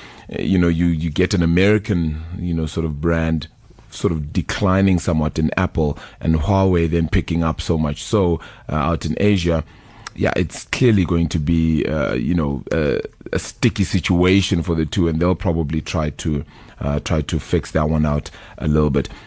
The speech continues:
Now, Michael, you were just speaking about that, that Sens announcement as well. Just wanted to get back to that acquisition by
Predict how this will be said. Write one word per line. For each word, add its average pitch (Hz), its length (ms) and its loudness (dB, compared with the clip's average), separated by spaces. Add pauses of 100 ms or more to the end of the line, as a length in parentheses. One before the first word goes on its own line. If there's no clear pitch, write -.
(100)
Now, 85 80 2
Michael, 101 340 2
you 95 120 4
were 95 40 2
just 101 200 0
speaking 104 360 0
about 87 360 0
that, 85 360 -2
that 87 200 0
Sens 104 220 2
announcement 87 480 0
as 78 140 -4
well. 90 260 2
Just 85 180 -6
wanted 87 200 0
to 80 60 -4
get 82 240 0
back 82 260 -2
to 87 140 -2
that 82 260 0
acquisition 82 560 0
by 80 300 0